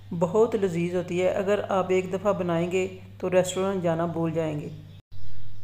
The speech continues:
चावल एटी परसेंट तक टेंडर करेंगे। और अब इनको चेक करते हैं।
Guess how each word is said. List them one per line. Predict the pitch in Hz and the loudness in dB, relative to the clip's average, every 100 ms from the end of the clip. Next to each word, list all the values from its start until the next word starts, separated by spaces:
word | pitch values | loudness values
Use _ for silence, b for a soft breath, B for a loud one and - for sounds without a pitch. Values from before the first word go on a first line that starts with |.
| - - - B B B B - - | -6 -12 -18 B B B B -16 -2
चावल | 190 185 226 - | 0 2 0 -2
एटी | 214 214 214 | -4 -4 -4
परसेंट | 190 - 190 | -4 -4 -4
तक | 208 202 | -2 -2
टेंडर | 202 165 156 | -2 -2 -2
करेंगे। | 160 165 151 160 165 - - - - - - | -4 -4 -4 -8 -12 -14 -18 -18 -20 -20 -12
और | 180 - | -10 -4
अब | 208 185 | -2 -2
इनको | 208 202 196 | -2 -4 -4
चेक | 202 190 190 | -2 -2 -2
करते | 175 - 170 | -4 -4 -6
हैं। | 175 | -6